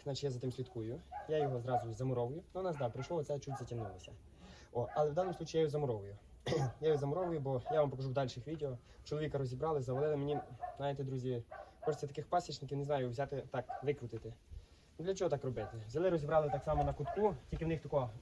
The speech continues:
получилось десь тако ближче кутка. Розібрали, те всю цеглу покидали на низ. Все, бджоли вони не взяли, бо вони розібрали ті всі соти, всі впали туди на самий низ. Вони не взяли, там десь їм і зубило впало,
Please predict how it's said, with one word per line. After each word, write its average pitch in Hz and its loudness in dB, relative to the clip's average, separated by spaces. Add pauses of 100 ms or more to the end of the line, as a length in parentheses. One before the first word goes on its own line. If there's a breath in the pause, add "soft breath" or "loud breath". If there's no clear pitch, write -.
(100)
получилось 143 -2
десь 135 -2
тако 156 -2
ближче 139 0
кутка. - -2 (280 loud breath)
Розібрали, 165 4 (440)
те 170 8
всю 147 0
цеглу 139 4
покидали 165 0
на 156 2
низ. 147 -2 (500 loud breath)
Все, 165 6
бджоли 165 6
вони 156 4
не 160 4
взяли, 143 4
бо 139 2
вони 151 4
розібрали 147 4
ті 143 -6
всі 139 -6
соти, 147 0
всі 123 -2
впали 135 4
туди 123 -4
на 123 -2
самий 123 -2
низ. 151 -2 (380 loud breath)
Вони 165 4
не 147 4
взяли, 170 4
там 170 4
десь 147 -2
їм 143 0
і 139 -4
зубило 165 2
впало, 165 4